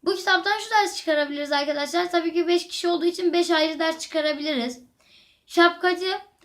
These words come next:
ön yargılı davranmış, karısını dinlemeden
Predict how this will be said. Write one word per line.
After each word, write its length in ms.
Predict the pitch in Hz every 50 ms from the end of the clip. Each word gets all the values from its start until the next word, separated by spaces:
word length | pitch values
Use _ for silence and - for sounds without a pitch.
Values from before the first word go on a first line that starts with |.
| _ _ _ -
ön 220 | - 381 392 381
yargılı 420 | 381 359 349 339 294 349 370 370
davranmış, 600 | 359 370 349 330 320 302 269 262 262 247 254 254 - - - _ _ _
karısını 460 | - 320 320 320 330 320 349 359 381 381
dinlemeden 720 | 339 359 349 359 381 381 339 302 311 311 320 330 349 -